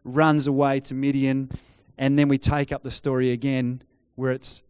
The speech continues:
during that long period, about forty years, the king of Egypt died. The Israelites groaned in their slavery and cried out,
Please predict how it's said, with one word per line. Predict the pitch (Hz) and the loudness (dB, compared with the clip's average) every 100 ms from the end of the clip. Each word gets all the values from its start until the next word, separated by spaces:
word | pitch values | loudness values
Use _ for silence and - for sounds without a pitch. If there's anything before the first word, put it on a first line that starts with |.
| _ _ _ _ - | _ _ _ _ -18
during | 120 143 139 131 | -6 0 2 2
that | 123 120 | 0 -4
long | 123 120 117 | -4 -6 -6
period, | - 151 160 107 139 170 - _ _ _ _ _ _ _ _ _ _ _ _ _ _ _ _ - | -6 -4 -4 -2 -4 -6 -16 _ _ _ _ _ _ _ _ _ _ _ _ _ _ _ _ -2
about | 127 127 | 0 0
forty | - 135 120 | 0 -2 0
years, | 127 147 131 | 0 0 0
the | 139 | -4
king | 139 - 170 | -4 -2 2
of | 160 151 151 | 2 2 0
Egypt | 160 143 143 113 | 0 2 -2 -2
died. | 143 143 117 92 - _ - - - | 2 2 2 -4 -14 _ -20 -8 2
The | 151 | 6
Israelites | 175 160 151 143 143 - | 6 4 2 2 0 -4
groaned | 135 143 147 151 | 0 4 4 4
in | 147 | 0
their | 135 | -2
slavery | 127 - 139 147 143 143 139 147 - - | -2 -4 -4 -4 -2 -2 -2 -4 -16 -8
and | 131 131 | -6 -2
cried | - 143 139 | 2 4 4
out, | 139 135 127 - | 2 2 0 -4